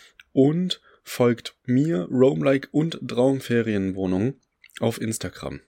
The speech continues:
Das, ansonsten macht ihr genau das Gleiche. Ihr füllt dieses Gewinnspielformular aus und dann wird der Gewinner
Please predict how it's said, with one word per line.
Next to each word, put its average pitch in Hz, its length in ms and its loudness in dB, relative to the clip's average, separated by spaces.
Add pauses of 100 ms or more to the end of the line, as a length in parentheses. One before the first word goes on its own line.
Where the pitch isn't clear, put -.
(160)
Das, - 380 0
ansonsten 117 520 -2
macht 123 220 0
ihr 117 80 0
genau 110 220 -2
das 117 160 -4
Gleiche. 120 400 -2
Ihr 104 80 -2
füllt - 220 -6
dieses 104 260 -6
Gewinnspielformular 120 1400 -2
aus 117 220 2 (480)
und 107 300 -6
dann 123 260 2 (240)
wird 120 320 -2
der 107 100 0
Gewinner 110 540 0